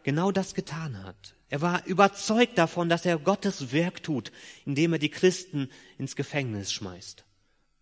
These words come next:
und indem er, äh, die Gemeinden zerstört. Und auf dem Weg nach Damaskus ist ihm Jesus begegnet und hat ihm deutlich gemacht, „Nein, du tust nicht mein Werk. Du tust nicht das Werk Gottes, sondern genau das Gegenteil.“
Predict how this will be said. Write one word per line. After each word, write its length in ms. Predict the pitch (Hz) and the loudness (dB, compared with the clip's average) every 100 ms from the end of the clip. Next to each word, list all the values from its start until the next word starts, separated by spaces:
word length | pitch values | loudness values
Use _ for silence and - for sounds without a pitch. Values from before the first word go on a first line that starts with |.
| _ - | _ -12
und 140 | 113 | -6
indem 320 | 117 113 123 | -6 -4 -4
er, 240 | 113 113 113 - - - | -4 -6 -8 -18 -20 -14
äh, 260 | 107 101 101 | -8 -8 -8
die 120 | 104 | -6
Gemeinden 480 | 110 113 113 104 104 | -4 -4 -4 -8 -8
zerstört. 720 | - 107 - 104 82 - - _ _ _ _ | -6 -6 -4 -6 -6 -12 -20 _ _ _ _
Und 80 | 123 | -8
auf 80 | 120 | -2
dem 180 | 135 131 | 0 2
Weg 180 | 160 | 2
nach 120 | 156 131 | 0 -2
Damaskus 520 | 123 139 151 139 123 | -4 -4 -4 -6 -6
ist 120 | - | -8
ihm 120 | 117 | -8
Jesus 380 | 110 143 143 135 | -6 -6 -6 -8
begegnet 520 | 127 113 101 98 95 | -8 -6 -8 -8 -12
und 140 | 107 104 | -12 -12
hat 100 | - | -8
ihm 160 | 107 | -6
deutlich 320 | 117 120 123 | -4 -6 -6
gemacht, 280 | - 123 - | -8 -8 -8
„Nein, 380 | 131 143 165 110 - - - | -8 -6 -6 -8 -12 -20 -6
du 100 | 120 | -6
tust 440 | - 143 160 - | -4 -6 -6 -6
nicht 240 | 135 - - | -8 -8 -8
mein 420 | 131 139 160 117 | -8 -6 -6 -6
Werk. 380 | 104 92 - - _ _ _ _ _ _ _ _ - | -8 -8 -14 -20 _ _ _ _ _ _ _ _ -4
Du 80 | |
tust 320 | 156 202 180 143 | 0 0 0 0
nicht 180 | 127 | 0
das 180 | 131 117 | -2 -4
Werk 220 | 117 123 | -4 -4
Gottes, 380 | - 123 98 92 | -8 -10 -12 -12
sondern 260 | 110 107 101 | -10 -8 -6
genau 380 | 104 113 117 113 | -6 -6 -8 -8
das 180 | 110 | -10
Gegenteil.“ 680 | - 101 95 98 - 98 | -12 -12 -12 -14 -14 -16